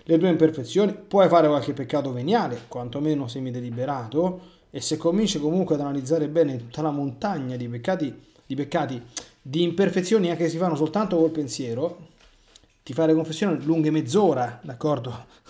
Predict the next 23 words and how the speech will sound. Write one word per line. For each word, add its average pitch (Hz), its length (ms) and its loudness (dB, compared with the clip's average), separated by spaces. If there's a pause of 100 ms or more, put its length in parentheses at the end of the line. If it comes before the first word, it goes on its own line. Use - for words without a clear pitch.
<laughs> 170 520 -2
Quindi 147 360 -2
anche 190 760 6
se - 180 -6
la 135 100 -6
materia 143 320 0
della 135 160 -4
confessione 165 540 -6
non 170 300 -2
è 180 100 4
l'offesa 156 560 -2
a 151 40 -2
Dio 151 240 -2
in 147 80 -4
senso 123 320 -12
stretta, 147 640 -8
in - 380 -20
senso 139 240 -6
stretto 151 300 -4
al 175 60 -10
quale 127 220 -8
il 113 60 -12
peccato, 117 600 -12